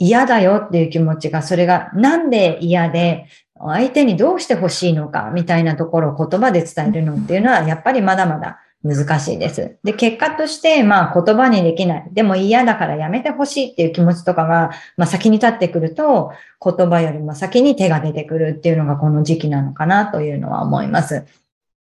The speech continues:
なので、えっと、手が出てしまうっていうことに対して、あの、まあ、お友達をね、傷つけたりしたら、それはいけないよっていうのは、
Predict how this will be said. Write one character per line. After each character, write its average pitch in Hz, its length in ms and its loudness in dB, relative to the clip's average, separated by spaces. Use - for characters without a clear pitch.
な 196 120 4
の 185 120 2
で、 160 240 2
え 156 140 -2
っ 143 80 -6
と、 143 640 0
手 311 160 -2
が 311 120 2
出 226 140 2
て 262 140 2
し 240 180 0
ま 196 160 4
う 214 140 4
っ - 20 -2
て 208 160 -4
い 165 80 6
う 165 80 0
こ 170 140 2
と 190 100 -2
に 165 160 -2
対 196 240 0
し - 180 -10
て、 302 460 -2
あ 151 140 -8
の、 - 540 -12
ま 165 300 0
あ、 - 180 -20
お 180 80 -4
友 269 240 4
達 277 220 0
を 262 60 0
ね、 302 120 -2
傷 277 300 0
つ - 100 -14
け 339 140 -2
た 254 120 0
り 165 80 0
し - 140 -8
た 156 140 -2
ら、 165 240 2
そ 196 100 -2
れ 214 60 -2
は 240 120 4
い 247 120 2
け 226 100 -2
な 240 140 2
い 247 80 2
よ 269 80 2
っ 269 120 -4
て 180 120 -2
い 170 80 0
う 160 80 -2
の 151 80 -6
は、 190 440 -2